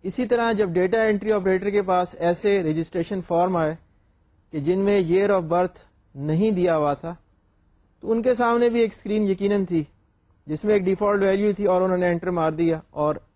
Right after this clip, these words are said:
بات آگے چلی گئی۔ جب یہ ڈیٹا ویئر ہاؤس میں ڈیٹا آیا اور اس کی کوالٹی چیک کی تو ایک ہسٹوگرام بنایا گیا۔ ہسٹوگرام میں یہ بتایا گیا کہ اس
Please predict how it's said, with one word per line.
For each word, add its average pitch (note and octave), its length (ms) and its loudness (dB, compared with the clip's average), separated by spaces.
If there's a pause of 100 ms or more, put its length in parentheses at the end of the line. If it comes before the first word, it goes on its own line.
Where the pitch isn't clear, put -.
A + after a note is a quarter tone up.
(160)
بات D#3 240 -2
آگے G3 200 0
چلی F3 240 -4
گئی۔ D#3 100 -10 (2000)
جب F#3+ 320 -2
یہ B3 140 2
ڈیٹا G3+ 320 0
ویئر G#3+ 200 2
ہاؤس G#3 260 2
میں G#3+ 140 2
ڈیٹا F3+ 380 2
آیا F#3 200 2 (1000)
اور F3+ 240 0
اس F#3 240 -2
کی A3 140 -6
کوالٹی A3 440 0
چیک G3+ 260 -2
کی D#3 140 -4 (640)
تو G#3+ 80 0
ایک G#3 180 2
ہسٹوگرام F#3+ 540 2
بنایا D#3+ 280 0
گیا۔ C#3+ 220 -4 (920)
ہسٹوگرام G#3 540 2
میں G#3+ 80 2
یہ G#3 200 4
بتایا F3+ 360 2
گیا F3 260 0 (460)
کہ F#3+ 160 -2
اس - 440 -4